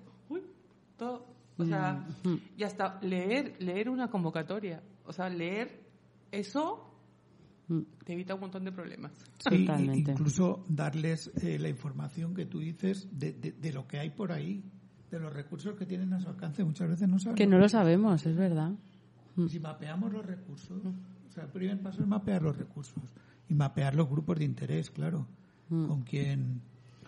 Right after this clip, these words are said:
Speaker 1: ¿Con
Speaker 3: a
Speaker 1: quién
Speaker 3: quién
Speaker 1: puedes
Speaker 3: influyes y
Speaker 1: coincidir?
Speaker 3: con quién confluyes. Pero también las, también las oportunidades que hay, que,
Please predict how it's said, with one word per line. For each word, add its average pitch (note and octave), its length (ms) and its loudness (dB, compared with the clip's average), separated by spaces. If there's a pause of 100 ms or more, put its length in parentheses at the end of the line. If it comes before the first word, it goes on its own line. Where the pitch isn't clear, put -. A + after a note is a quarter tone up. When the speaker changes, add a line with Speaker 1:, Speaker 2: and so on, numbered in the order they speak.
(280)
Speaker 1:
¿Con G3 120 -2
Speaker 3:
a - 40 0
Speaker 1:
quién - 100 0
Speaker 3:
quién F#3 100 8
Speaker 1:
puedes F#3+ 220 10
Speaker 3:
influyes F#3 260 10
y - 20 12 (260)
Speaker 1:
coincidir? - 40 -6
Speaker 3:
con E3+ 140 4
quién E3+ 160 2
confluyes. D#3 600 2 (200)
Pero D#3+ 160 2 (260)
también D#3+ 480 4
las, F3 420 2 (1600)
también C3+ 280 0
las F#3 120 4
oportunidades D#3 840 0
que C#3+ 160 -4
hay, F#3+ 220 0
que, C3+ 380 -6